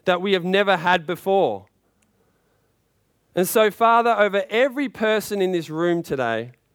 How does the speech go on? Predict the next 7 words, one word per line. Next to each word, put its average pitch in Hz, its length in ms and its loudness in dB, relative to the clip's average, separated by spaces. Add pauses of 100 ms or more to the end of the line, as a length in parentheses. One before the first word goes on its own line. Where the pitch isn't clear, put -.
(720)
I 160 140 2
declare 156 720 -2 (380)
that 143 120 -2
you 220 300 -2
are 143 480 0 (160)
an 151 100 -4
overcomer 147 680 -4